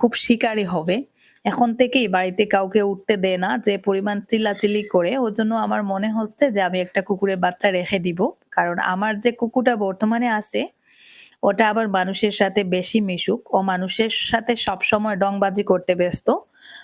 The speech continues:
বাড়িতে কেউ এলে অতটাও তাড়ায় না, তবে রাতের বেলা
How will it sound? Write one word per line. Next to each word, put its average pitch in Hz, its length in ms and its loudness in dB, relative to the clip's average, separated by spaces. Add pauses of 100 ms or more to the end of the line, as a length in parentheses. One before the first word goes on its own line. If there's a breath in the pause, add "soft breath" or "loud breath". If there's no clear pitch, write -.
(140 loud breath)
বাড়িতে 185 320 0
কেউ 214 240 2
এলে 233 240 0
অতটাও 196 420 2
তাড়ায় 170 380 -2
না, 196 120 0 (200)
তবে 190 180 2
রাতের 196 360 0
বেলা 247 200 0